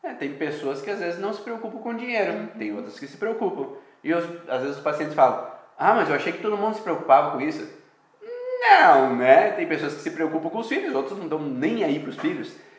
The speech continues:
Speaker 1: Então, geralmente, quem tem a preocupação, quem tem os medos antecipativos, é porque já sofreu algo, ou alguém da família já
Speaker 2: Uhum.
Speaker 1: sofreu algo. Então, é, no curso Origens Profissional, é que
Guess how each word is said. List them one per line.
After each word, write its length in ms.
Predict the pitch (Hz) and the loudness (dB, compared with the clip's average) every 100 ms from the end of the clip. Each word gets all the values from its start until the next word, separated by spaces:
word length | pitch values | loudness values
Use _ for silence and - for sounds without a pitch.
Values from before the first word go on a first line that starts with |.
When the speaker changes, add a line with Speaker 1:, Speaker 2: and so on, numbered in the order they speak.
| _ | _
Speaker 1:
Então, 300 | - 131 151 | -10 -8 -8
geralmente, 720 | 123 170 202 208 170 147 147 127 | -4 -2 0 0 0 -2 -4 -10
quem 320 | - 165 170 | -8 -8 -8
tem 380 | - 170 220 180 | -8 -6 -4 -6
a 60 | |
preocupação, 800 | - 151 139 135 - 120 120 113 | -6 -6 -6 -6 -8 -8 -6 -8
quem 220 | 107 123 120 | -8 -12 -10
tem 260 | 131 127 | -8 -8
os 140 | 117 113 | -10 -12
medos 600 | 107 110 120 139 - 135 | -10 -8 -6 -6 -8 -10
antecipativos, 840 | 120 107 - 101 - 135 170 208 - | -12 -14 -12 -12 -8 -8 -6 -6 -4
é 80 | 170 | -4
porque 300 | 170 175 151 | -4 -6 -2
já 140 | 165 | 0
sofreu 460 | 165 190 160 151 113 | 0 -4 -4 -4 -2
algo, 480 | 107 160 - - - - | -2 -2 -4 -6 -14 0
ou 160 | 160 | 6
alguém 440 | 214 196 156 226 208 | 8 6 4 0 -2
da 120 | 147 | -2
família 580 | 139 127 131 160 202 - - - | -2 -4 -4 -4 -4 -8 -16 -20
já 140 | - 151 | -8 -6
Speaker 2:
Uhum. 60 | |
Speaker 1:
sofreu 360 | 117 113 127 117 | -4 -6 -2 2
algo. 380 | 104 87 98 - - _ | 2 0 -6 -12 -20 _
Então, 360 | 113 135 160 156 - - | -6 -2 -2 -4 -12 -2
é, 400 | 117 117 - - | 0 0 -2 -8
no 200 | 117 156 - | -6 -4 -2
curso 240 | 156 151 | -2 0
Origens 400 | 127 123 120 113 | -2 -2 -4 -6
Profissional, 800 | - 117 - 113 107 104 202 180 | -10 -12 -8 -6 -2 0 0 0
é 60 | 170 | -4
que 340 | 165 160 - | -4 -8 -12